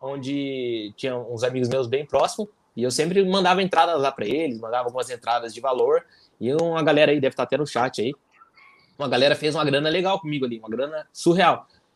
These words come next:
E sempre me apoiaram muito, falaram, "Monta consultoria, monta consultoria que vai dar certo, monta consultoria." E, cara, querendo ou não, é, muitas pessoas não vê, mas é um, é uma pressão que você tem que lidar gigante, porque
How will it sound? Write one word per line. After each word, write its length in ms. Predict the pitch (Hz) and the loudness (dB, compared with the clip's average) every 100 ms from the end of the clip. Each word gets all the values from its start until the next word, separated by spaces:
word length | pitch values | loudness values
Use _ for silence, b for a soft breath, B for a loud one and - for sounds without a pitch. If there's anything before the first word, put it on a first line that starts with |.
| _ - | _ -8
E 580 | 120 131 131 131 131 127 | -2 0 0 0 0 2
sempre 300 | 160 180 220 | 2 2 2
me 60 | |
apoiaram 340 | 214 226 208 254 | 2 0 0 2
muito, 280 | 202 196 - | 2 2 0
falaram, 340 | 143 143 139 | 0 0 -2
"Monta 260 | 135 160 170 | -2 -2 -4
consultoria, 480 | 170 - 156 175 | -4 -2 2 2
monta 220 | 139 135 - | 2 -2 -4
consultoria 320 | 151 - 135 | -4 -2 -2
que 80 | 131 | -2
vai 80 | |
dar 60 | 131 | -2
certo, 360 | - 139 156 120 | 2 2 2 0
monta 200 | 123 127 | -4 -4
consultoria." 580 | 143 - 127 143 165 - B - | -4 0 2 2 0 -2 B -14
E, 40 | 131 | -2
cara, 200 | - 220 | 2 2
querendo 280 | 139 156 175 | 4 2 2
ou 40 | |
não, 320 | 147 190 190 - | 0 -2 -4 -6
é, 340 | 127 127 127 120 | 2 4 6 4
muitas 280 | 127 165 - | 0 -4 -2
pessoas 300 | 160 160 151 | 2 4 4
não 120 | 190 | 4
vê, 140 | 190 | 4
mas 220 | 139 113 | 4 0
é 60 | 120 | -2
um, 260 | 143 165 120 | -2 -6 -6
é 160 | 110 131 | -6 -4
uma 160 | 190 | -4
pressão 380 | - 151 - 151 | -2 -2 0 -2
que 80 | 160 | -2
você 180 | 160 156 | -4 -2
tem 140 | 147 | -4
que 100 | 143 | -2
lidar 460 | 143 120 143 160 131 | 0 2 2 2 2
gigante, 480 | 139 180 190 - - - | 0 2 0 -4 -16 -6
porque 440 | 110 135 139 131 | -4 0 0 0